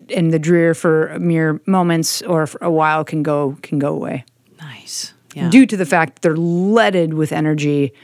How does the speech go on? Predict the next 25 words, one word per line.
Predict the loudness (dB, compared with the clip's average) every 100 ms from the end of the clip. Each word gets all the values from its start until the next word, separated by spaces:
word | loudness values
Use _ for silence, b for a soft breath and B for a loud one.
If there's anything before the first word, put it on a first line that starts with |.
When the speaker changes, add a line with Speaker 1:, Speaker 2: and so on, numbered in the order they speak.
| B B B B
Speaker 1:
leaded | 2 2 2 0
with | -2
verve, | 2 2 4 2 0
and | 0 0 0
unfortunately, | 0 0 0 -2 -2 0
yeah, | 0 0
you | 0 0 -2 -6 -12 -18 -6
can't | -4 -2
get | 0
'em | 0
anywhere | 0 -2 -2 -4
in | -4 -2
the | 0
United | 0 -2 -4
States | -2 -4 -4
except | -6 -6 -6
for | -4 -4
the | -4
Twin | -4 -6 -6
Cities, | -6 -6 -6
so | -8
sorry | -6 -6 -6
about | -8 -6
that, | -4 -4 -2
but | -4